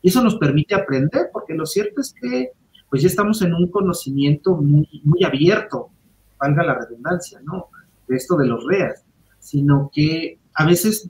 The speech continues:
decimos, bueno, ahorita estoy trabajando en la Ciudad de México, pero el día de mañana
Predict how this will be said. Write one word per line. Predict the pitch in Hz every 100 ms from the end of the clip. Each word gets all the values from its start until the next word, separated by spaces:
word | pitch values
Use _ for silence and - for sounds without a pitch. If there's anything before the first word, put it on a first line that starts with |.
| -
decimos, | 147 214 180 -
bueno, | 175 123 - -
ahorita | 131 143 - 247 240
estoy | - - 143
trabajando | 202 208 131 139 143 180
en | 185
la | 123
Ciudad | - 123 135
de |
México, | 131 220 - - - - _ _ _
pero | - 123
el |
día | 160
de | 180
mañana | 185 165 143 143 202 175 123